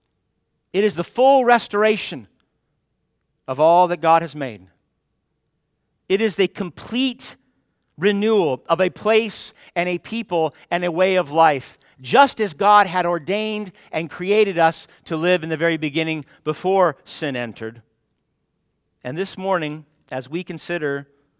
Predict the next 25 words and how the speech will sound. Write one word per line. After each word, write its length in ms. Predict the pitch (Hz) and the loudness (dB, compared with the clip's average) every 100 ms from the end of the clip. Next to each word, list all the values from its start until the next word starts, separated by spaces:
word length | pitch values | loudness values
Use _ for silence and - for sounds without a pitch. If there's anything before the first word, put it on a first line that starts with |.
| _ _ _ - | _ _ _ -8
the 140 | 135 | -4
end 180 | 160 175 | -2 -4
of 100 | 156 | -2
God's 280 | 156 160 - | 2 2 0
story 380 | - 147 139 117 | -8 -6 -6 -8
and 180 | 135 143 | -10 -8
the 160 | 151 | -10
radical, 760 | 131 135 165 190 175 127 104 92 _ _ _ _ _ _ _ _ _ | -8 0 4 4 2 -4 -8 -10 _ _ _ _ _ _ _ _ _
maybe 240 | - 143 170 | -10 -2 0
I'll 80 | 160 | 0
say 160 | 165 | -2
super 420 | 143 - 214 175 | -6 -6 -4 -2
radical, 560 | 147 135 120 - 113 104 _ _ _ _ | 2 2 0 -4 -10 -10 _ _ _ _
or 120 | 156 156 | -8 -6
super 340 | - 214 180 | -4 -4 -4
duper 400 | 147 214 202 170 | -2 -2 0 2
radical 420 | 175 190 196 175 | 6 6 6 0
blessings 600 | 147 165 190 - 123 113 - - - | 0 2 2 -2 -10 -12 -20 -20 -6
that 160 | 170 170 | -4 -2
come 240 | 208 170 | 0 0
to 100 | 110 | 0
God's 320 | 180 185 190 - | 4 6 6 4
people, 320 | 196 196 175 | -8 -6 -6
the 100 | 147 | -6
church, 640 | - 175 156 127 - - | -6 -2 -2 -4 -12 -18